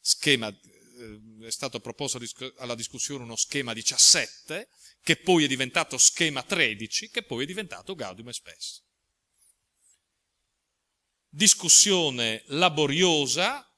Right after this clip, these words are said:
scontro, a volte aspro, tra maggioranza e minoranza,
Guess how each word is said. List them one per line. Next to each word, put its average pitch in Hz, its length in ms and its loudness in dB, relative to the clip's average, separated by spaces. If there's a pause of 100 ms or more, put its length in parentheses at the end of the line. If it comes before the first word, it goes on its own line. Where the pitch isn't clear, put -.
scontro, 196 960 2
a 151 120 0
volte 151 460 0
aspro, 165 540 0
tra 156 140 -4
maggioranza 135 600 -2
e 113 40 -8
minoranza, 117 760 -6